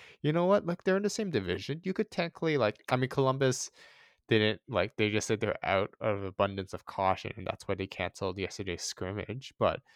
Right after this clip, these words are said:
I was kinda looking at that. I was like, "Oh, you could, you know, take their Dallas versus Columbus matchup, you know, move that down, and then just,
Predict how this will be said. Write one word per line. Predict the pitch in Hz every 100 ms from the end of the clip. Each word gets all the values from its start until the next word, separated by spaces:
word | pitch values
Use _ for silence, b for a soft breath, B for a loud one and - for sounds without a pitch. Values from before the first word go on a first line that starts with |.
| b b b b b
I | 110
was | 107
kinda | - 120
looking | 110 - 139
at | 104
that. | 98
I |
was | 98
like, | 98 -
"Oh, | 104
you | 147 151
could, | 180 175 -
you | 156
know, | 139 139 - -
take | 139 135
their | - 117
Dallas | 117 113 101 107 107
versus | 110 110
Columbus | - - 92 98 -
matchup, | 101 95 - 117 135 -
you | 101
know, | 95 98 101 -
move | 98 98
that | 92 -
down, | 90 85 104
and | 101 98
then | 92
just, | 95 92